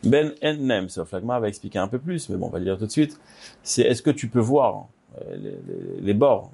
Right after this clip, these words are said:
de cet endroit ou pas ? Donc En Lahem Sof, c'est que tu vois pas les bords, Yesh Lahem Sof, c'est que tu vois les bords. Ishto Asura, on suppose que sa femme, enfin, sa femme sera interdite à se marier. Pourquoi ? Parce que on prend en considération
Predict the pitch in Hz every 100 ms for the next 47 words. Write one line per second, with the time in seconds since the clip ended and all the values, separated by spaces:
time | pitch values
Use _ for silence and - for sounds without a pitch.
0 | 82 92 - - 95 107 98 - - _
1 | _ _ - 104 - 151 151 135 123 135
2 | 110 - 87 92 92 85 82 92 147 127
3 | 139 139 131 127 160 139 131 131 123 98
4 | 85 - _ _ _ _ _ 113 113 151
5 | 143 139 131 - _ _ _ _ - 120
6 | 104 110 131 113 135 123 - 104 - -
7 | 120 101 117 107 - 120 107 117 104 98
8 | 90 92 92 90 78 - 85 110 135 107
9 | 143 151 117 - 147 127 - _ _ _
10 | - 110 - - 143 139 120 - 95 90
11 | 87 147